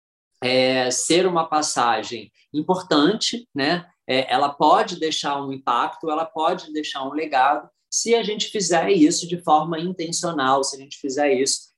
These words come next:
de forma estruturada. Então, muita gente procura os meus cursos ou os meus conteúdos e tal, as minhas palestras,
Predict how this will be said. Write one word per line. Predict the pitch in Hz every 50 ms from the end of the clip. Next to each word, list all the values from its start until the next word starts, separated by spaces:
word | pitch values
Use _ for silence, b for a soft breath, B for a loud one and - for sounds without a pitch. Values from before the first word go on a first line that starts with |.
| _
de | - 135
forma | - 143 135 143 143 139
estruturada. | 143 147 143 - - 135 143 147 - 165 143 104 95 92 92 98 101 - b b b b b b
Então, | - 127 131 - 180 185 190 190
muita | 180 185 202 196 202 185
gente | 175 185 175 175 -
procura | - - 165 - - 160 180 202 208
os | 190 -
meus | 170 160 151 -
cursos | - - 135 143 165 170 170 - - 127
ou | 139 143
os | 139 131
meus | 143 139 147 147
conteúdos | - - 147 139 131 131 120 117 117 135 156 156 151 151 -
e | - -
tal, | - 143 147 156 147
as | - -
minhas | 143 135 135 131 -
palestras, | - 123 127 139 143 139 139 127